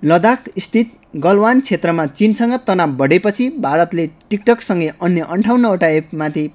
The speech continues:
प्रतिबन्ध लगाएको हो। भारत सरकारको सूचना तथा प्रविधि मन्त्रालयले सुरक्षाका कारण देखाउँदै यस्ता एप बन्द गरेको जनाएको हो। यता अस्ट्रेलियाका संसदहरूले पनि टिकटक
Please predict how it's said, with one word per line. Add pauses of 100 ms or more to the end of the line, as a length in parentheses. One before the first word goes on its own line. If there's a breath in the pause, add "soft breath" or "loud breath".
प्रतिबन्ध
लगाएको
हो। (560 soft breath)
भारत
सरकारको
सूचना
तथा
प्रविधि
मन्त्रालयले (120)
सुरक्षाका
कारण
देखाउँदै (260 loud breath)
यस्ता
एप
बन्द
गरेको
जनाएको
हो। (600 loud breath)
यता
अस्ट्रेलियाका
संसदहरूले
पनि
टिकटक